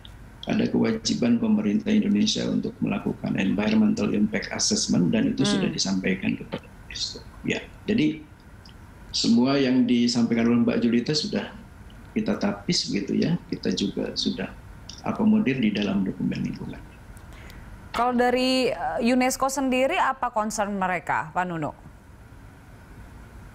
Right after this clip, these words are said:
Speaker 1: Concernnya sebetulnya, eh, tadi bahwa konteks penataan ini tidak berdampak pada
Speaker 2: Hmm.
Speaker 1: habitat dan komodo.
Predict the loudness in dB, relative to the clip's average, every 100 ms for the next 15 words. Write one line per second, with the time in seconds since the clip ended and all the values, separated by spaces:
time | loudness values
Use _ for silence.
0 | -14 -16 -20 -18 -18 -18 -18 -20 -20 -6
1 | 0 2 2 2 2 2 2 2 2 0
2 | 2 4 4 2 0 -2 -2 0 2 0
3 | -2 -6 -4 -2 2 2 0 0 2 2
4 | 0 -2 -10 -20 -18 -18 -18 -20 -20 -20
5 | -20 -12 0 2 2 0 -4 0 2 2
6 | 2 2 2 4 4 2 2 2 2 -2
7 | 0 0 2 2 2 0 -6 -10 -20 -6
8 | -2 0 0 0 -2 -4 -6 -4 -2 -2
9 | -2 0 -2 -2 -4 -6